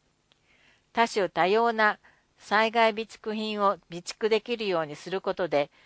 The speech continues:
災害発生時に避難所をより円滑に運営していきます。市では今後も防災機能をより一層強化していきます。ここに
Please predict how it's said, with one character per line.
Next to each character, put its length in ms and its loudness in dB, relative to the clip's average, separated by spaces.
災 320 0
害 220 6
発 240 -2
生 260 2
時 140 -12
に 280 -12
避 160 -14
難 280 0
所 200 0
を 140 -4
よ 120 0
り 220 -2
円 240 -2
滑 240 -2
に 180 -6
運 240 -4
営 120 0
し 100 -6
て 140 0
い 60 -4
き 140 -14
ま 120 -4
す。 260 -18
市 220 -6
で 160 6
は 260 2
今 260 0
後 120 2
も 300 2
防 180 4
災 260 2
機 180 -10
能 220 2
を 260 -4
よ 120 0
り 140 -2
一 240 -8
層 280 0
強 240 0
化 160 -2
し 100 -12
て 100 -6
い 80 -8
き 120 -18
ま 160 -6
す。 280 -14
こ 140 -2
こ 180 2
に 340 -4